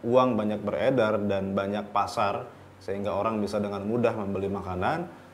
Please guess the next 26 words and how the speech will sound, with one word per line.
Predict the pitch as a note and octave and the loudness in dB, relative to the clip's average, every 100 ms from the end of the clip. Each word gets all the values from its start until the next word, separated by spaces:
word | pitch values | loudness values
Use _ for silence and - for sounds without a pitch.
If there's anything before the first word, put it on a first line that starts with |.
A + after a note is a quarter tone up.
| - | -12
maka | F#2+ G#2+ A2+ | -10 -6 -2
boleh | F#2 F#2+ C3 C#3+ - | -2 2 2 0 -4
dikeluarkan | G#2+ G#2+ F#2+ - G2 | -4 -2 -2 -2 -6
zakatnya | G2 F2 F2 F#2 A2+ A#2 | -6 -4 -6 -4 -4 -2
dalam | F#2+ F#2+ F#2+ | -2 -4 -4
bentuk, | F#2 F2+ G#2+ C3+ - - - - - F#2 | -6 -4 0 0 -2 -14 -20 -20 -16 -6
eh, | F#2+ E2 | -4 -2
uang, | F#2 F2 G#2 C#3+ E3+ E3+ - | 0 0 0 -4 -10 -14 -14
ya, | - G2 | -10 -8
sehingga | F#2+ F#2 G2 A2+ G2 | -6 -6 -2 -2 -2
orang | A2 A#2 | -4 -4
bisa | G2 G#2 | -4 -4
membeli | G2+ G2 | -6 -6
makanan | F#2+ F#2 G2+ | -6 -6 -6
dengan | G2+ F#2+ G2 | -4 -6 -6
mudah. | F#2+ F#2 F#2 F#2 | -6 -4 -4 -4
Tapi | C#3 | -4
kalau | C3+ C3 | 2 4
di | G#2 | 4
desa, | G2 F#2+ C3 F#3 - - - - - | 2 0 0 0 -2 -14 -20 -20 -10
di | G#2+ G2+ | -6 -4
mana | G#2 G#2+ | -2 -2
orang | G#2+ G#2+ G#2 | -2 -2 -4
susah | G#2+ - B2 B2 - - - - | -6 0 0 0 -10 -18 -20 -14
mencari | F#2+ G2 F#2+ G2 G2 F#2+ | -10 -8 -4 -2 -2 -2
pasar, | F#2+ D3+ D3+ B2+ C3+ | -2 -2 0 0 0